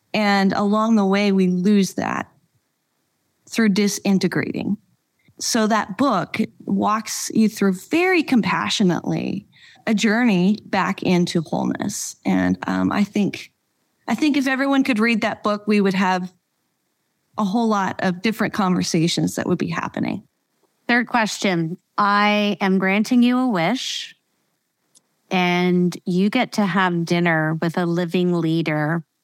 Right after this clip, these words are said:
Speaker 2: that you would love to meet and inspires you. Who is that leader, and what is the dinner conversation?
Speaker 1: You know, there is a leader, an executive coach and consultant, organizational consultant by the name of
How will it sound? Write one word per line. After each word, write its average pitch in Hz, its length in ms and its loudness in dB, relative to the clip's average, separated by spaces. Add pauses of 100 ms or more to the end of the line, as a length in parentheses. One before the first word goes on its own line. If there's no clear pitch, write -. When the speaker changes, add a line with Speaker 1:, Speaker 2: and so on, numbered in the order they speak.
(120)
Speaker 2:
that 160 140 -2
you 170 160 2
would 160 160 0
love 165 300 0
to - 140 -4
meet 160 400 0
and 156 120 0
inspires 151 720 -2
you. 151 300 -4 (500)
Who 277 300 0
is 330 180 -2
that 208 300 0
leader, 185 600 2
and 185 200 0
what 196 160 0
is 214 160 0
the 185 120 -2
dinner 170 340 0
conversation? 147 1000 -2 (680)
Speaker 1:
You 226 140 4
know, 311 380 0
there 240 340 0
is 214 580 0
a 185 640 2 (1400)
leader, 202 540 2
an 185 160 0
executive 208 720 0
coach 220 580 -2
and 185 360 0
consultant, 190 560 0
organizational 196 680 0
consultant 175 640 -2
by 175 120 -2
the 175 80 -2
name 170 160 0
of 170 140 -4